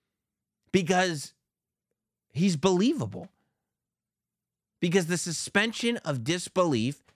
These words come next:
has been granted and it's been earned by Jey Uso. And Jimmy is looking down and Jimmy realizes, and Jay goes,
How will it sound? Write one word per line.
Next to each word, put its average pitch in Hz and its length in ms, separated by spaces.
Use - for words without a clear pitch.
has 143 480
been 123 520
granted 110 640
and 120 140
it's 135 180
been 120 340
earned 117 560
by 104 260
Jey 101 300
Uso. 98 420
And 98 160
Jimmy 123 380
is 101 160
looking 110 300
down 113 180
and 104 100
Jimmy 117 260
realizes, 104 680
and 110 140
Jay 123 240
goes, 110 400